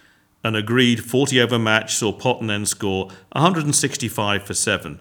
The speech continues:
with True Patel leading the way with an unbeaten fifty-five. For Hemel,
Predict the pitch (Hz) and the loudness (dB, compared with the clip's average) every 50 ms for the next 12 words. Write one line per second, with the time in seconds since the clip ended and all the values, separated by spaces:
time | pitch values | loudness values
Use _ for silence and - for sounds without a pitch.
0 | - - - - - _ _ - - 110 - - - - 180 180 175 185 160 143 | -20 -20 -20 -20 -20 _ _ -6 -6 -6 -4 -2 2 4 4 4 4 2 0 0
1 | - 143 123 107 98 98 104 123 127 120 120 117 110 110 104 98 98 92 92 92 | 2 2 2 4 4 2 2 2 0 2 0 0 0 0 0 0 0 0 2 2
2 | 92 92 - - 98 98 113 113 - - 123 120 123 120 107 117 135 139 139 - | 0 0 -2 -4 -4 -4 -4 -4 -4 -2 0 0 0 0 0 0 0 -2 -2 -8
3 | - 147 - - - 110 95 - - 95 - - 107 95 85 80 76 76 - - | -12 -14 -12 -8 -6 -6 -6 -6 -8 -8 -6 -4 -2 -2 -2 -2 -6 -8 -10 -14
4 | - _ _ _ _ _ _ _ _ _ _ _ _ - - - - - _ _ | -20 _ _ _ _ _ _ _ _ _ _ _ _ -20 -20 -20 -20 -20 _ _
5 | _ _ - - 131 117 - 107 98 92 95 131 151 147 - | _ _ -8 -4 -4 -2 0 -2 -2 -2 -2 -4 -6 -8 -12